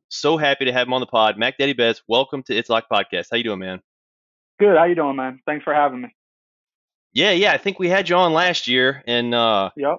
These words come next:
Speaker 1: I'd have to roll the tape, but I'm sure we, we raked it in. Um, looking forward to
Speaker 2: Yep.
Speaker 1: talking, uh, and getting right into it here, uh, with the conference tournaments. They start, what is it, like,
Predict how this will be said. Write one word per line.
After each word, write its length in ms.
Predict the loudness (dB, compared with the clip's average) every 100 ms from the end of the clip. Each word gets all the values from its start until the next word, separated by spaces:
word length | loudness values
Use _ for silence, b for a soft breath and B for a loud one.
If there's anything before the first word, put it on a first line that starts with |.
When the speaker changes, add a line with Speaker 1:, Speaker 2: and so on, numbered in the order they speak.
| -2
Speaker 1:
I'd 100 | -2
have 120 | -2
to 60 | 0
roll 160 | 0
the 80 | 0
tape, 280 | -2 -2 0
but 100 | 0
I'm 80 | -2
sure 300 | -2 -2 -2
we, 280 | -2 -4 -4
we 140 | -8
raked 320 | -2 -2 -2
it 80 | -2
in. 260 | 0 -2 -6 _
Um, 380 | 0 2 2 -2 -10 _ _ -6
looking 180 | -6 -6
forward 280 | -2 0
to 20 | 0
Speaker 2:
Yep. 100 | -2
Speaker 1:
talking, 420 | -2 0 -2 0
uh, 200 | 0 0
and 100 | 0
getting 160 | -2 2
right 160 | 0
into 260 | 0 -4 -6
it 60 |
here, 280 | -2 0 2
uh, 40 | 0
with 140 | -2
the 60 | -6
conference 400 | -4 -4 -6 -4
tournaments. 380 | -2 -2 -4 -6
They 80 |
start, 480 | -6 0 2 2 0
what 120 | -2
is 140 | -2 -2
it, 80 | -2
like, 220 | -2